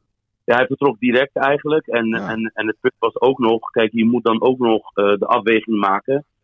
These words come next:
Speaker 1: Ga je een nieuwe keeper halen? Ehm, en, en ja, doe je dat dan? En dan moet dan, moet dat dan een eerste keeper zijn?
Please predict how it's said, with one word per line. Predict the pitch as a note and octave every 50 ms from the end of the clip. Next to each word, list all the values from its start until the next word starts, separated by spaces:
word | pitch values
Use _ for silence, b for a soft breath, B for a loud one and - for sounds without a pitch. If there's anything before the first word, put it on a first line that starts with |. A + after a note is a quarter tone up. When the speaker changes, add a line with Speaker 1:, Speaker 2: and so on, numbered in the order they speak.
| _ _ _ _
Speaker 1:
Ga | _ - A#2+ B2
je | B2 B2
een | A2 A2 A2
nieuwe | A#2 B2 A#2 A2 G#2+
keeper | - - C3 - - B2+
halen? | A2 A#2+ B2 C3 C3+ D#3+ F#3+ G#3+ - _ _ _ _ _ _ _ _ _ _
Ehm, | - G2+ G#2 G2+ G2 G2 G2 F#2+ F#2+ G2 G2 F#2 - _ _ _ _ _ _ _ _
en, | G#2 G2+ G#2 G#2
en | - A2 G#2 G2+ G2+ -
ja, | A2 A#2 G2+ F#2
doe | E2+ A#2 B2 A#2+
je | A2+
dat | G#2 G#2+ G2+ -
dan? | A2+ G2+ F#2 F#2+ F#2+
En | G2 G2+ G2
dan | G2+ G#2+ G#2
moet | A2+ A2
dan, | - A2 G2+ G2+ F#2+
moet | G#2 G#2 A2+
dat | - A2 -
dan | A2 G#2 G2+
een | G2+ G2+
eerste | G2+ A2 A2 - _ _
keeper | - B2+ C3 - C3+
zijn? | A#2 B2+ C3 C3 D3 E3